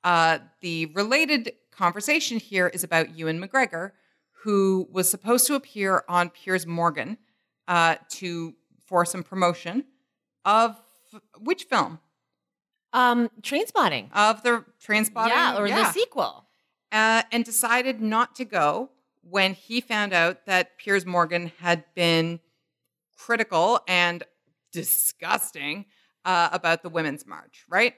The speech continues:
Speaker 1: He had made some comments. So that's one of those cases where it doesn't benefit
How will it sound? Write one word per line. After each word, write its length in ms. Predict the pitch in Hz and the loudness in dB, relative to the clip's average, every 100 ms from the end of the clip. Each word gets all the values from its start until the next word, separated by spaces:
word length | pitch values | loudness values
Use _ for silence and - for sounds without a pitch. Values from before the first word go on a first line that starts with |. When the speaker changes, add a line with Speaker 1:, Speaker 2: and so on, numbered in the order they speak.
| - | -12
Speaker 1:
He 220 | 196 208 | -10 -2
had 120 | 196 185 | 0 2
made 240 | 175 175 | 2 0
some 140 | 180 | -4
comments. 480 | 170 165 143 - - _ _ - | -4 -2 -2 -4 -16 _ _ -8
So 420 | - 269 269 240 _ - | 0 2 0 -2 _ -4
that's 320 | 233 262 262 | 0 0 -2
one 240 | 208 247 | -4 0
of 100 | 254 | 0
those 180 | 240 240 | 2 -2
cases 540 | - 302 330 - 226 - | -2 -6 -4 -4 -8 -6
where 340 | 202 208 - _ | -4 -2 -4 _
it 240 | - 226 - | -8 -6 -4
doesn't 460 | 262 240 214 _ | -4 -2 -6 _
benefit 640 | - 170 214 - 160 - | -4 -2 -2 -2 -4 -4